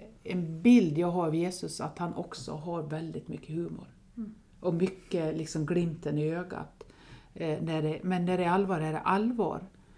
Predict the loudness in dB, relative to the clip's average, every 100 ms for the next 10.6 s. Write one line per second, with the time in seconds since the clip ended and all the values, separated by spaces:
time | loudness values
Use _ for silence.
0 | -20 -20 -20 -14 -12 -12 -16 -20 -14 4
1 | 4 4 0 4 6 8 8 8 8 4
2 | 0 -2 -4 4 8 8 8 6 8 6
3 | 6 2 -4 -8 -4 -2 0 -2 -4 -6
4 | -6 -2 2 2 2 -2 -2 0 0 0
5 | -2 -4 -6 -18 -20 -20 -20 -20 -20 -20
6 | -20 -20 -20 -20 -16 -6 -2 0 0 0
7 | -2 -2 0 4 6 6 4 -8 -8 2
8 | 2 2 0 -2 4 6 6 6 4 4
9 | 2 -2 -16 -20 -12 -4 -2 -2 -4 -6
10 | -20 -20 -20 -16 -16